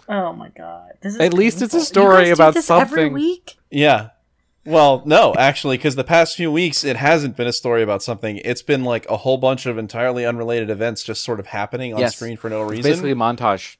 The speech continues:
Speaker 3: This one, Aaron is right. There is actually a, a, a sort of loose path that connects all of the plot points.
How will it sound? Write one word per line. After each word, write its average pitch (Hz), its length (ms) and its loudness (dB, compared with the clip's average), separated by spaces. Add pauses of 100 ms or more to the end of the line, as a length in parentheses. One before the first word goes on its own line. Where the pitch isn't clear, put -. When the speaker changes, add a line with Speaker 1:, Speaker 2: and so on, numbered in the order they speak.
Speaker 3:
This 160 260 0
one, 160 500 0 (380)
Aaron 151 280 0
is 135 120 -8
right. 127 280 2
There 117 160 -2
is 135 200 -2
actually 131 540 -2
a, 104 220 -2
a, 101 160 -6 (160)
a 98 80 -12
sort 113 260 -8
of 95 100 -12
loose 117 380 -12
path 104 560 -10 (120)
that - 180 -10
connects - 560 -10
all 101 260 -6
of 95 80 -12
the 98 80 -14
plot 85 320 -10
points. - 440 -18